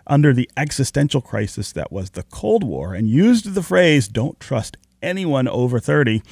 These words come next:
I see the similarities across the generations, not the differences. Using characterizations created by Wall Street marketing firms to sell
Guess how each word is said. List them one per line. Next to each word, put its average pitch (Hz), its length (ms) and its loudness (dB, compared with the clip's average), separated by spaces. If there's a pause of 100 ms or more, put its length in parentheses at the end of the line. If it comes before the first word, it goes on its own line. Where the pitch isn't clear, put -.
(440)
I 107 80 -2
see - 160 0
the 139 80 4
similarities 139 580 0
across 104 360 -6
the - 60 -6
generations, 92 640 -4
not 101 220 -4
the - 80 -4
differences. 160 720 0
Using 110 280 -2
characterizations 127 1080 0
created 117 420 -2
by 104 180 -2
Wall 117 280 0
Street - 280 -4
marketing 151 460 2
firms 135 400 2 (320)
to - 80 -4
sell 110 260 -4